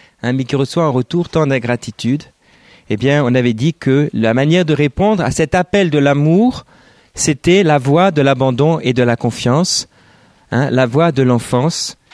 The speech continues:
hein, celle de la pauvreté spirituelle, de la petitesse. Prendre conscience qu'on ne peut rien sans Dieu et mettre toute sa force dans la confiance que l'on a dans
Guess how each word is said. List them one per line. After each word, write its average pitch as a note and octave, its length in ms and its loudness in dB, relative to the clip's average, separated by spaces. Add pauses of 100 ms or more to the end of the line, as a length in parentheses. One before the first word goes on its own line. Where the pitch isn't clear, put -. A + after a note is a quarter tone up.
(540)
hein, B2 160 -2
celle D#3+ 300 0
de C#3 80 0
la B2 160 0
pauvreté C#3 500 0
spirituelle, B2+ 720 -2
de A#2+ 100 0
la A2+ 140 0
petitesse. A2 760 -4 (540)
Prendre C#3 300 0
conscience D#3 480 -2
qu'on C3 120 -2
ne B2 100 2
peut B2+ 220 0
rien C#3+ 460 2
sans C3 340 0
Dieu A2+ 400 -2 (360)
et B2 120 0
mettre C#3+ 400 0 (140)
toute G3 180 -2
sa C#3+ 180 -2
force - 540 -4 (400)
dans C3 320 0
la A2 180 -2
confiance C#3 600 -2
que - 120 -4
l'on A2+ 220 0
a B2 160 0
dans A#2 340 -2